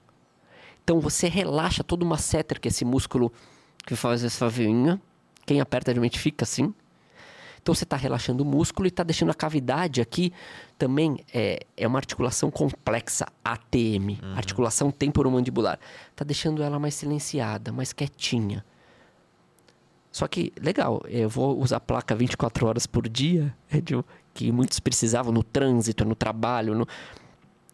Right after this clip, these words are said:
Speaker 1: geralmente, <laughs> tem uns pacientes que sim, precisa usar a placa direto, de dia. Por exemplo, o Gui ali, se ele tiver o apertamento, ele podia tá com a placa, porque ele não tá falando tanto, todo, a Tati que tá ali nos assistindo,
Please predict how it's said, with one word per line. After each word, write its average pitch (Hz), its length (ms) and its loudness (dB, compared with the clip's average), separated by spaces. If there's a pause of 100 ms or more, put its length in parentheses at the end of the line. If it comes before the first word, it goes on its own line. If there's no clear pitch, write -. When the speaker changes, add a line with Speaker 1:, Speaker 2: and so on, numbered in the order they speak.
(360)
Speaker 1:
geralmente, 170 760 2 (300)
<laughs> - 300 -12
tem 147 120 4
uns - 240 0
pacientes - 340 0
que - 80 -2
sim, 349 220 2
precisa 160 420 0
usar 139 160 2
a 156 40 -2
placa 185 360 -2
direto, 175 580 2
de 143 160 -4
dia. 160 560 2 (320)
Por 147 100 0
exemplo, 127 260 0
o - 20 -8
Gui 185 240 0
ali, 277 340 4 (140)
se - 180 -6
ele 170 80 -4
tiver 123 320 2
o 117 140 -2
apertamento, 123 560 -2
ele 392 80 -4
podia 370 240 -2
tá - 100 -8
com - 120 -4
a 330 40 0
placa, - 360 -2
porque - 160 -2
ele 139 100 4
não 143 140 6
tá 135 160 -2
falando 135 340 2
tanto, 185 680 2
todo, 135 180 -2
a - 80 -2
Tati 156 480 -2
que - 80 -14
tá 123 80 -2
ali 123 140 0
nos 117 120 -2
assistindo, 139 260 -2